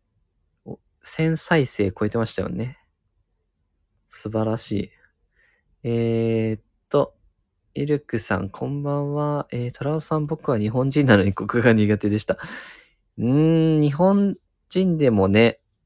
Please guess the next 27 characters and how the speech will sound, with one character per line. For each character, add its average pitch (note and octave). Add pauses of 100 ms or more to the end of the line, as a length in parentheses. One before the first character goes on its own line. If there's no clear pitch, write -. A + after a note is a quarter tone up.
(540)
な-、 C3 (460)
得 A#2
意 C3
不 -
得 -
意 F#2+
あ -
り G2+
ま F#2
す -
よ E2+
ね。 F2 (540)
な -
ん -
か G#2
あ G2+
れ D#3+
っ -
て、 - (1200)
本 D3+
当 D3+
に D3+
こ C3+ (880)
う、 -
ル D#3
ー C3
ル、 -